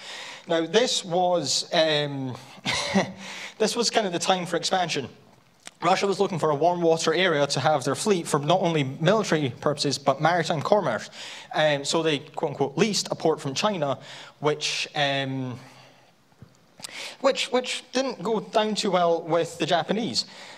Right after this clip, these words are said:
And they attacked Port Arthur, essentially. And... Um,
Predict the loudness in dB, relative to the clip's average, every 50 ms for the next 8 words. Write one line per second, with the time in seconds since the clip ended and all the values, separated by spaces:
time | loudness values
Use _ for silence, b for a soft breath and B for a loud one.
0 | B B B 2 4 6 6 4 2 2 -2 -4 -4 -4 -4 0 0 2 2 2
1 | 2 0 0 -2 -2 -4 -6 -8 -12 -20 -20 _ _ _ _ -4 -2 0 0 0
2 | 0 -2 -8 -4 0 0 2 2 2 0 0 -2 -2 0 -2 -2 -2 -2 -4 -4
3 | -2 0 2 4 4 4 2 0 -2 -2 -2 -2 0 0 2 2 2 2 0 0
4 | -2 -4 -4 -6